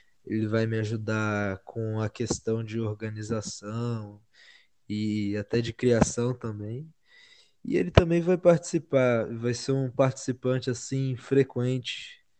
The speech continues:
Vai ser um cara do podcast mesmo, então dê logo as boas-vindas a ele, que ele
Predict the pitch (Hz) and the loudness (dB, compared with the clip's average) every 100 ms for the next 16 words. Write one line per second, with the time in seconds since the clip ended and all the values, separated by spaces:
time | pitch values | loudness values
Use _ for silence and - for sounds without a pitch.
0 | _ _ _ _ 110 - 127 120 127 123 | _ _ _ _ -10 -4 -4 2 4 4
1 | 123 131 156 - 151 139 143 135 135 117 | 4 4 4 4 2 4 2 2 -2 -4
2 | 110 110 110 - 117 117 117 113 113 _ | -4 -6 -12 -6 -4 -4 -4 -10 -18 _
3 | _ _ _ _ _ _ _ _ - - | _ _ _ _ _ _ _ _ -20 -20
4 | _ - 120 131 120 117 110 110 107 113 | _ 2 8 8 10 8 6 2 4 4
5 | 104 107 110 110 107 104 117 123 - 113 | 4 0 0 0 2 2 0 -4 -6 -2
6 | 113 117 117 | 0 -2 -4